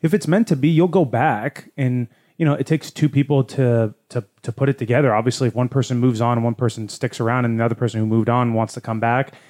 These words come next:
and the person who was waiting around moves on, then you're like,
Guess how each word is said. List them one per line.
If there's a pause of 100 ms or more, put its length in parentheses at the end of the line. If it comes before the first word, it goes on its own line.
(180)
and
the
person
who
was
waiting
around
moves
on,
then
you're
like,